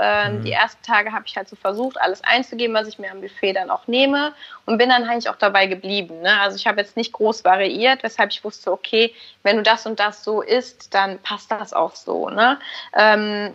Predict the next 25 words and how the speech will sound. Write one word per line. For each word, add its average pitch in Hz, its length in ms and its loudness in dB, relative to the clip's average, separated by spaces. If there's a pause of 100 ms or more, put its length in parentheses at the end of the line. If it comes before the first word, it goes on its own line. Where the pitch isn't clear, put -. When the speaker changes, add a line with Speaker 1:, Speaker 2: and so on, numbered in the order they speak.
Speaker 1:
und 208 100 -4
das 226 140 -2
hat 285 100 0
eigentlich 262 200 -2
ganz 226 200 -6
gut 240 140 -10
gepasst. 214 320 -6
Ich 247 40 0
hab 247 80 6
aber 208 120 4
auch 208 100 2
extrem 226 320 -4
viel 226 140 -2
Sport 220 320 0
gemacht, 190 260 -6
muss 190 180 -4
ich 196 140 -8
sagen. 202 500 4
Ähm, 196 300 2
ich - 120 -14
war 202 100 2
da 190 80 0
irgendwie 202 180 -6
jeden 208 140 -2
Tag 220 160 0